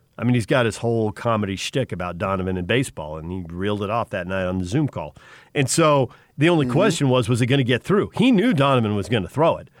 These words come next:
Speaker 1: but was it gonna get deflected before it got
Speaker 2: That's
Speaker 1: to
Speaker 2: my
Speaker 1: him?
Speaker 2: point.
Speaker 1: Yeah, so they
Speaker 2: Is that
Speaker 1: really
Speaker 2: they
Speaker 1: do
Speaker 2: know
Speaker 1: know.
Speaker 2: what's
Speaker 1: They know.
Speaker 2: coming.
Speaker 1: Right.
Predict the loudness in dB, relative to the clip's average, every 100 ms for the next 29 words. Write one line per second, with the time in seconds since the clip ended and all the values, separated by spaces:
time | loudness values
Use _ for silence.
0 | _ 0 2 4 2 2 2 2 0 -2
1 | -4 0 0 0 -2 -2 0 -2 0 0
2 | 0 0 -2 2 2 2 0 0 0 -2
3 | -2 2 4 4 4 4 4 4 4 4
4 | 4 4 4 4 2 2 2 2 2 2
5 | 2 2 0 -6 -2 -2